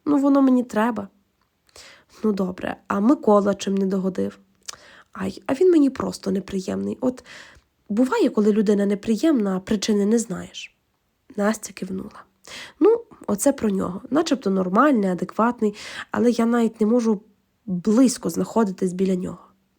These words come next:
"А далі що?" "А знаєш що? Поїду у відрядження і заведу роман,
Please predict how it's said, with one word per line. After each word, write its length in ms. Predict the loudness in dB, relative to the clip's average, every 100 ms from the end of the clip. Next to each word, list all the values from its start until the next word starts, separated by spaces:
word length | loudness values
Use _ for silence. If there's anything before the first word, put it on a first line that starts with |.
| _ _ _ _ -14 -4
"А 140 | -2
далі 380 | 0 0 0 -2
що?" 340 | -6 -8 -10 -10 _ -20 -20 -20 -20 _ -6
"А 100 | -2
знаєш 320 | 2 2 2
що? 280 | -4 -12 -14 -16 _ _ -20 -20 _
Поїду 360 | 4 6 6 2
у 40 |
відрядження 580 | 0 2 2 2 0 0
і 80 | 0
заведу 360 | -2 -2 -2
роман, 360 | -2 -2 -4